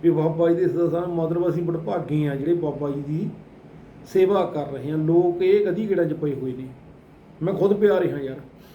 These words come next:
ਤੇ ਪਰ ਜਦੋਂ ਗੁਰਬਾਣੀ ਪੜ੍ਹਦੇ ਆ ਫੇਰ ਪਤਾ ਲੱਗਦਾ ਵੀ ਸੱਚ ਕੀ ਆ। ਇਹ ਲੋਕ ਤਾਂ ਗੁਰਬਾਣੀ ਤੋਂ ਕੋਹਾਂ ਦੂਰ ਬੈਠੇ ਨੇ, ਕਿਉਂਕਿ ਗਰੀਬ ਦਾ ਮੂੰਹ ਗੁਰੂ ਦੀ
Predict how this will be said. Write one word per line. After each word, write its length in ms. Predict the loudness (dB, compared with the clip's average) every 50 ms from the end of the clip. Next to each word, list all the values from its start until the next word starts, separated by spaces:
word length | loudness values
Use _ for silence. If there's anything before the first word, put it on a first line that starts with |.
| -20 -20 -16 -2 4
ਤੇ 500 | 4 6 6 6 6 4 4 2 -2 -6 -12 -16 -20 -20 -20 -20 -20 -20 -20 -20 -20 -20 -20 -20 -20 -20 -20 -20 -20 -20 -20 -16 -14 -4 -2
ਪਰ 100 | 0 4
ਜਦੋਂ 220 | 6 6 6 6
ਗੁਰਬਾਣੀ 380 | 4 4 0 0 2 2 2 2
ਪੜ੍ਹਦੇ 320 | 2 2 0 0 0 -2
ਆ 40 | -2
ਫੇਰ 180 | 2 2 2 2
ਪਤਾ 240 | 2 0 -2 -2 -2
ਲੱਗਦਾ 260 | -4 -4 -2 -4 -4
ਵੀ 160 | -4 -6 -8
ਸੱਚ 360 | -8 -4 -4 -4 -4 -4 -6
ਕੀ 200 | -8 -6 -6 -8 -8 -10
ਆ। 20 | -12 -12 -12 -6 -4
ਇਹ 80 | 0
ਲੋਕ 240 | 2 4 2 2 2
ਤਾਂ 100 | -2 -4
ਗੁਰਬਾਣੀ 360 | -4 -6 -4 -2 -2 -2 -2
ਤੋਂ 100 | -2 -4
ਕੋਹਾਂ 380 | -4 -2 -2 0 0 0 -2 -2
ਦੂਰ 180 | -2 -2 -2
ਬੈਠੇ 340 | -2 -2 -4 -4 -4 -6 -6
ਨੇ, 120 | -6 -6 -10 -12 -16 -18 -20 -20 -20 -20 -20 -20 -20 -20 -20 -20 -20 -20 -20 -20 -20 -20 -20 -20 -20 -20 -20 -20 -16 -6 -4
ਕਿਉਂਕਿ 260 | -2 2 4 4 4
ਗਰੀਬ 380 | 4 2 0 0 0 -2 -2
ਦਾ 160 | 0 0 0 0
ਮੂੰਹ 240 | 0 0 0 0
ਗੁਰੂ 280 | -2 -2 -2 -2 -2 -2
ਦੀ 160 | -2 -4 -4